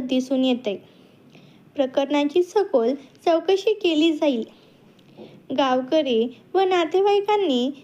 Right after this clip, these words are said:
शासनाकडे मागणी केली आहे की, पाटील दाम्पत्यांच्या कुटुंबाला तातडीने आर्थिक मदत द्यावी,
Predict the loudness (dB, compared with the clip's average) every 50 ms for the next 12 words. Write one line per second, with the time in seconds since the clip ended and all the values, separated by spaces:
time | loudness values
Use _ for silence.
0 | -20 -8 -4 0 0 0 0 0 0 0 0 0 0 0 2 2 2 2 0 0
1 | -2 -2 0 0 0 0 0 0 -2 -2 0 0 0 0 0 -2 -4 -4 -4 -8
2 | -20 -20 -20 -20 -20 -20 -20 -20 _ _ -12 -12 -6 -4 0 0 0 0 0 0
3 | 0 0 0 -2 -6 -10 -14 -20 -6 -2 -2 -2 0 0 -2 -2 0 0 0 0
4 | 0 0 0 0 2 2 0 2 2 2 2 2 2 2 0 0 0 -2 -2 -4
5 | -6 -8 -12 -16 -20 -20 _ -4 -2 -2 0 0 0 0 0 2 0 0 0 -2
6 | -2 -4 -4 -6 -4 -4 -4 -2 -2 -2 -2 -2 -4 -4 -2 0 0 0 0 -2
7 | -2 -2 0 -2 -2 -4